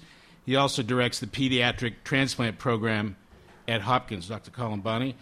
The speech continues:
And Doctor David Genz has joined us. He's Associate Professor, uh, f-, of Surgery and the top attending surgeon at, at the Shock Trauma Center at the University of Maryland, uh, Medical Center. Do you,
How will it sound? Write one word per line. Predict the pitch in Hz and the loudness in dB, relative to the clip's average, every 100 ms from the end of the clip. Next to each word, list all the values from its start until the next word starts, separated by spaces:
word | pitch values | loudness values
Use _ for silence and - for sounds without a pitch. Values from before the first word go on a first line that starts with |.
| - - | -18 -10
And | 117 113 | -4 4
Doctor | 131 127 131 | 4 4 -2
David | 120 120 131 123 107 | 0 2 2 2 2
Genz | 143 156 143 | 4 6 4
has | 135 | 0
joined | 107 135 127 | 2 2 4
us. | 127 123 | 2 0
He's | 135 123 | -2 -2
Associate | 110 151 147 139 110 | 0 0 0 0 -2
Professor, | 131 - 135 - 135 123 - - - - - _ _ - | -2 0 0 2 0 -2 -6 -20 -20 -20 -20 _ _ -4
uh, | 110 110 - | -2 -2 -6
f-, | - 156 - | -12 -12 -4
of | 120 104 | -2 2
Surgery | - 180 135 127 120 | 6 6 6 6 4
and | |
the | 117 | 4
top | - 165 151 | 6 8 8
attending | 120 170 170 139 | 4 4 4 4
surgeon | 123 196 170 127 123 | 4 4 4 2 0
at, | 123 - | -4 -8
at | 123 | -4
the | 127 | 0
Shock | - 147 147 | 4 4 6
Trauma | 185 175 135 | 6 6 4
Center | 127 107 104 - - - | 2 0 -2 -8 -20 -12
at | 117 | -4
the | 127 | 0
University | 131 127 123 131 | 2 2 0 2
of | |
Maryland, | 120 120 120 117 113 - - _ _ - | 4 4 4 2 -2 -8 -20 _ _ -6
uh, | 110 | 0
Medical | 117 113 107 | 2 2 0
Center. | 98 107 87 69 92 | -4 -4 -4 -6 -4
Do | |
you, | 131 | -2